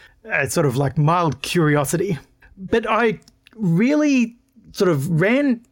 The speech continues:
head smack into them when I was doing some consulting for a major mining company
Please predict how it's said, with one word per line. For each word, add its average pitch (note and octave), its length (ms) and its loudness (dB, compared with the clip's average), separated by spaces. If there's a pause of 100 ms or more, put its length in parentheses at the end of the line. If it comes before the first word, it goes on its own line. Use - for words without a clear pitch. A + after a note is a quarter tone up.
(140)
head A#3 360 -2
smack B3 320 0
into E3 240 0
them A#2+ 260 -2
when C3+ 140 0
I D3 80 2
was C3+ 240 0
doing A3+ 360 0
some D#3 520 0
consulting C3 720 -2
for B2 480 -2
a - 60 -2
major C3 300 0
mining A#2+ 340 0
company F3+ 420 -4